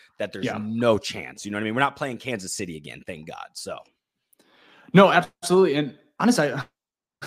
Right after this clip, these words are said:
Speaker 2: I'm not even gonna say that I'd like my chances against K C, the way this defense is
Speaker 1: <laughs>
Speaker 2: playing,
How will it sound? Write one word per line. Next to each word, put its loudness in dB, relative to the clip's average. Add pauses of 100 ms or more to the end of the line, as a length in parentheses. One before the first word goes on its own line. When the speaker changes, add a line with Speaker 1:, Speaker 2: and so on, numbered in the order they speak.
(360)
Speaker 2:
I'm 0
not 4
even 2
gonna 0
say 0
that 0
I'd 0
like -4
my -4
chances -4
against -2
K 0
C, 2
the 0
way 4
this 0
defense 0
is -12
Speaker 1:
<laughs> -6
Speaker 2:
playing, 2